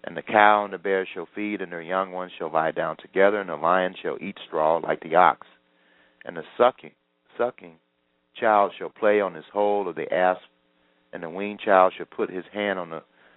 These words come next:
cockatrice den," or the viper, the snake. <laughs> For, for a child to be playing with a snake, you know it must be peace on the earth. Verse nine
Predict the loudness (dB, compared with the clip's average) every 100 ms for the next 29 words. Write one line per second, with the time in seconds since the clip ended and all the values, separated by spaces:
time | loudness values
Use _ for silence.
0 | _ _ _ 0 2 2 0 -6 -6 -6
1 | _ _ _ _ _ _ _ _ -4 0
2 | 0 -4 _ _ _ _ _ -10 -6 4
3 | 4 4 -4 _ _ _ _ _ _ _
4 | _ -10 -10 -10 -18 -20 -20 -20 -20 -20
5 | -10 -6 -6 -6 -14 -4 0 0 2 2
6 | 0 -4 -6 -2 -2 -4 -14 -8 -6 -6
7 | -8 -4 -4 -4 -10 -14 -18 -16 -16 -16
8 | -18 -16 -18 -20 _ -20 -20 _ _ _
9 | -6 -6 -2 -2 -2